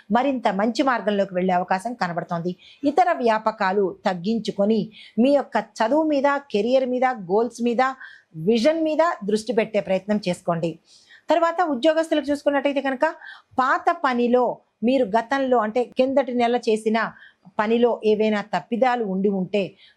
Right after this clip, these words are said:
ఆ, క్రితం నెల కావచ్చు, అంత క్రితం నెల కావచ్చు,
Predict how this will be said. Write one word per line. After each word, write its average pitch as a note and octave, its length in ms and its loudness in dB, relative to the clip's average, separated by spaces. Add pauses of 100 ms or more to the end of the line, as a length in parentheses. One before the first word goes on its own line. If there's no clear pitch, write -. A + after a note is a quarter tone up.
ఆ, F#3 160 0
క్రితం G3 400 -2
నెల G3+ 160 2
కావచ్చు, A3+ 580 0
అంత G3+ 180 0
క్రితం F#3+ 340 -2
నెల F#3+ 140 2
కావచ్చు, G3 640 0